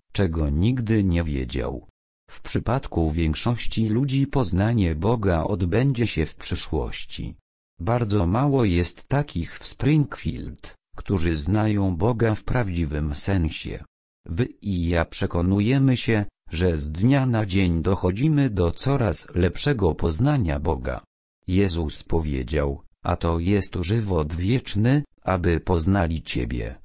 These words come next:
jedynego prawdziwego Boga". Ewangelia Jana, rozdział siedemnasty, werset trzeci. Nowy przekład. Ilu ludzi zna Boga w takim znaczeniu? Każdy musi najpierw poznać Boga,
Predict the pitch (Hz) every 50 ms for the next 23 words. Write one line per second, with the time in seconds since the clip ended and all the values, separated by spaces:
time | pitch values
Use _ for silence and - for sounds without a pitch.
0 | - _ _ 87 90 90 92 87 87 80 85 71 67 67 71 73 73 - - -
1 | 127 117 95 87 80 76 69 73 82 78 73 78 78 69 67 87 110 123 104 87
2 | 82 71 65 65 - _ _ _ _ - - 95 82 85 80 76 71 71 73 71
3 | 76 73 73 78 104 107 104 98 110 120 127 123 92 87 98 107 104 98 92 90
4 | 85 90 78 71 69 71 - - - 82 80 76 73 76 85 104 110 - - -
5 | 78 80 73 92 117 135 131 123 - - 90 82 - - - - - - 87 -
6 | - - - 82 80 69 64 - _ _ _ - - 90 104 127 135 127 120 117
7 | 110 - - - - 67 65 - - - 60 57 53 - - - - - _ _
8 | _ _ _ _ _ _ - 104 107 101 98 90 90 95 120 143 131 104 90 85
9 | 80 85 87 95 92 90 82 82 73 78 92 117 107 113 113 107 107 - - -
10 | 147 147 - - - 120 110 107 - - - 87 76 85 78 73 - - - 92
11 | 78 71 65 64 62 57 - - _ _ _ _ _ _ _ - - 139 151 120
12 | 117 104 90 87 107 117 117 110 98 - 117 107 98 87 113 127 139 147 147 -
13 | - 101 87 80 - - - - - 131 147 135 117 113 104 90 80 78 76 71
14 | 90 123 131 107 87 82 76 71